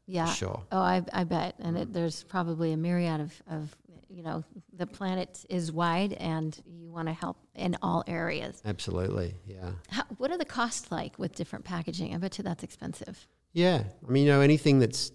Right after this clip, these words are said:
Speaker 2: that's new doesn't have the, you know, economic thresholds that make things accessible to a lot of businesses. So the first option is always plastic. It's things that have, that have been established.
Speaker 1: Tried and true kind
Speaker 2: Yeah.
Speaker 1: of thing, yeah.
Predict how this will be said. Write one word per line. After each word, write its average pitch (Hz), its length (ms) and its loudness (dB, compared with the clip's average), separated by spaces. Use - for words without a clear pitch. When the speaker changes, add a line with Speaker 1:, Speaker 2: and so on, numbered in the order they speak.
Speaker 2:
that's - 240 0
new 107 460 6
doesn't 107 280 4
have 98 380 2
the, 101 300 2
you 117 120 -8
know, 101 100 -2
economic 107 540 2
thresholds 101 640 2
that - 240 -4
make 107 240 -4
things 95 500 -2
accessible 95 600 0
to 95 520 -4
a 120 40 -8
lot 98 180 -4
of 87 60 -4
businesses. 98 500 -2
So 110 80 2
the 104 60 2
first 117 300 4
option 101 280 0
is 87 100 -2
always 95 240 0
plastic. - 520 -6
It's - 180 -14
things 104 340 -2
that 95 80 -4
have, 87 120 -6
that 98 120 -16
have 92 140 -8
been 98 160 0
established. 95 560 -2
Speaker 1:
Tried 165 220 -2
and 170 120 -4
true 165 340 -2
kind 170 100 -8
Speaker 2:
Yeah. 151 240 2
Speaker 1:
of 165 80 -6
thing, - 260 -10
yeah. - 240 -10